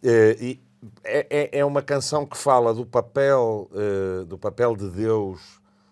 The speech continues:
na, na, nesta, na, nesta dicotomia polarizada que, que existe agora, neste manicaísmo, não é, de, de,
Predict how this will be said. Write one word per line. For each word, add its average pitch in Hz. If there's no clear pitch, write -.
na, 98
na, 95
nesta, 98
na, 92
nesta 95
dicotomia 120
polarizada 123
que, -
que -
existe 82
agora, 80
neste 104
manicaísmo, 101
não 85
é, 82
de, 80
de, 80